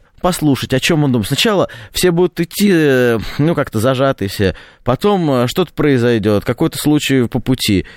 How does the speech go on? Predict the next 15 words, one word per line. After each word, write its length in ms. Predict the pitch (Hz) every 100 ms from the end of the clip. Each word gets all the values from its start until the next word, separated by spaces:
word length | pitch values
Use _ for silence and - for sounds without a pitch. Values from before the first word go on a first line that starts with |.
| - -
Э, 540 | - 120 120 120 117 113
отец 520 | 135 135 180 185 -
или 460 | 123 113 113 110 107
ребенок 440 | 107 113 165 135 -
вспомнит 420 | - 156 160 131
случай 300 | 135 139 120
своей 340 | - 120 117
жизни. 340 | 104 101 92 - -
Я 140 | 170
помню, 340 | 196 196 123 98
вот 120 | 107
расскажу 440 | 156 - 180 123
вам 180 | 92 80
одну 220 | 85 117
историю. 400 | 104 - 82 71